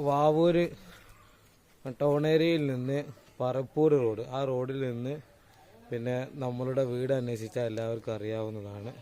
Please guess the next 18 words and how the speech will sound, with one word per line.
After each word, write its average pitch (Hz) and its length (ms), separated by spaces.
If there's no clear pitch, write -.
ഓക്കെ, 117 260
ഇതാണ് 156 380
നമ്മുടെ 139 340
പഴയ 127 240
തറവാട്. 120 400
ആദ്യം 131 300
എൻ്റെ 127 180
വീട് 123 280
ഇതായിരുന്നു, 110 460
ആദ്യം 117 220
ഓടിട്ട 117 220
വീടായിരുന്നു. 110 600
ഞങ്ങൾ 131 180
ഏഴ് 160 160
ആളുകളാണ്, 135 500
ഉപ്പ, - 240
ഉമ്മ, 123 140
അതുപോലെ 123 360